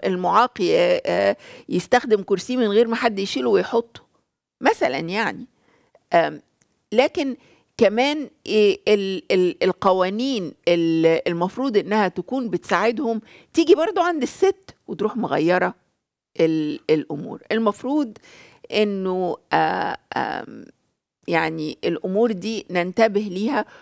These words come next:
وكويس جدًا إنه دلوقتي بقى في ناس بتطالب بهذه التغييرات، مع إنه هذه التغييرات تخالف الشرع الإسلامي.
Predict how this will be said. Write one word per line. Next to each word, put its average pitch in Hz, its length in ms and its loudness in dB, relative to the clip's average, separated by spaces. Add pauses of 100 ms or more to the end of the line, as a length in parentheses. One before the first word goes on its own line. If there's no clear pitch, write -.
(140)
وكويس 440 500 2
جدًا 220 440 -2 (100)
إنه 190 240 -4
دلوقتي 214 560 0
بقى 175 260 0
في 247 240 -4
ناس 190 360 -2 (220)
بتطالب 196 760 0
بهذه 185 440 0
التغييرات، - 680 -4 (400)
مع 202 380 0
إنه 254 420 -2 (520)
هذه 247 340 4
التغييرات 196 600 0 (200)
تخالف 208 360 0
الشرع 170 360 -4
الإسلامي. - 480 -14